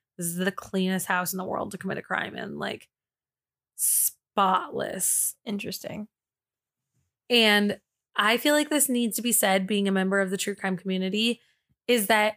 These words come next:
Speaker 1: it wasn't one of those, like, "Oh, it's spotless, it smells like bleach, someone cleaned up a crime here." Like, it was always spotless like this. It did not look like someone had freshly cleaned anything in this house.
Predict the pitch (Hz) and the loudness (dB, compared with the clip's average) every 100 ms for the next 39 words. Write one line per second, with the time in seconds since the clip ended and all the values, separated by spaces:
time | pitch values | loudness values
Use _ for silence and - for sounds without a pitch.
0 | - 220 214 202 247 254 269 269 262 233 | -2 0 2 2 2 -2 0 2 2 4
1 | 208 - - 226 220 190 - 202 196 208 | 2 0 0 2 2 2 0 2 2 2
2 | 185 - - 202 196 190 190 - 190 190 | 0 0 0 2 2 2 -2 -2 -2 0
3 | 190 - 196 190 185 - - 202 233 277 | 0 0 2 2 0 -2 -2 0 2 0
4 | 277 - 277 277 285 285 262 202 - _ | -2 2 2 2 0 0 2 0 -2 _
5 | _ _ _ 247 226 226 220 - 214 202 | _ _ _ 0 2 2 0 0 2 2
6 | 202 202 - 196 190 220 226 277 277 285 | 2 0 2 2 0 0 0 0 0 0
7 | 294 - - _ _ _ - 233 247 220 | 0 -2 -6 _ _ _ 0 2 2 4
8 | 220 226 214 240 240 220 196 202 - 180 | 2 2 0 0 2 0 0 0 0 -2
9 | - 190 - 180 175 190 175 190 190 185 | -2 -4 -2 -2 -2 -6 -8 -6 -4 -2
10 | 185 202 - | 0 0 -2